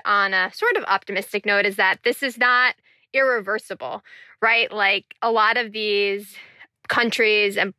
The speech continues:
places, and this talks about cooperation, you know, they're in their nascent stages and they can always, you know, change and turn around. And I don't necessarily know if a change in administration would do that for the United States. I certainly think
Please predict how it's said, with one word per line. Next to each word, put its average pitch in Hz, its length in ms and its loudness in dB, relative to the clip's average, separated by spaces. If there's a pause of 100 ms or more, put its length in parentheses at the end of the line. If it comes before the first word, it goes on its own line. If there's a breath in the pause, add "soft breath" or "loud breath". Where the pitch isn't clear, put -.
(120)
places, 214 440 0
and 202 160 0
this 196 160 -4
talks - 340 0
about 196 220 0
cooperation, 190 1000 0
you 185 140 -2
know, 180 300 2
they're 196 220 2
in 240 240 0
their 240 120 2
nascent 214 440 -2
stages 196 640 0
and 202 180 -2
they 208 100 2
can 214 260 -4
always, 254 600 2 (420 loud breath)
you 208 100 0
know, 196 480 0 (460)
change 214 460 0
and 208 140 -2
turn 214 220 0
around. 180 400 2
And 185 180 -2
I 226 120 2
don't 262 160 0
necessarily 240 680 -2
know 196 260 0
if 196 180 -2
a 190 80 -6
change 202 340 -4
in 190 120 -4
administration 190 720 -2
would 302 140 0
do 277 120 0
that 277 180 0
for 311 120 -4
the 285 60 -2
United 294 300 0
States. 320 320 -2
I 185 120 2
certainly 196 480 0
think 190 340 -2